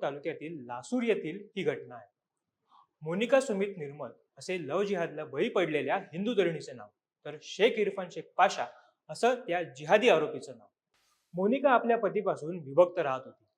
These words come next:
त्यामुळे आपल्या वैवाहिक जीवनाला कंटाळून तिने गळफास घेत आत्महत्या केल्याचा दावा इरफानने केला होता. मात्र वास्तविक अशी माहिती आहे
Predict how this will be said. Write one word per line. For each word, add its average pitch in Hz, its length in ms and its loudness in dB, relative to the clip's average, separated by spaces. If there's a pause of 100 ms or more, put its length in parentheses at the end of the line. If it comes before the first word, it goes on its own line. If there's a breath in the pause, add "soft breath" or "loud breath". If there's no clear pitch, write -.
(220)
त्यामुळे 139 360 -12
आपल्या 151 340 -10
वैवाहिक 175 520 0
जीवनाला 196 400 0
कंटाळून 160 680 2 (100)
तिने 247 400 0
गळफास 175 640 10
घेत 156 180 2 (240)
आत्महत्या 190 500 -2
केल्याचा 156 360 -4
दावा 147 420 4 (300)
इरफानने 175 480 -4
केला 131 200 -2
होता. 110 260 -12 (540)
मात्र 127 240 -10
वास्तविक 147 680 -4
अशी - 180 0
माहिती 233 360 4
आहे 156 240 2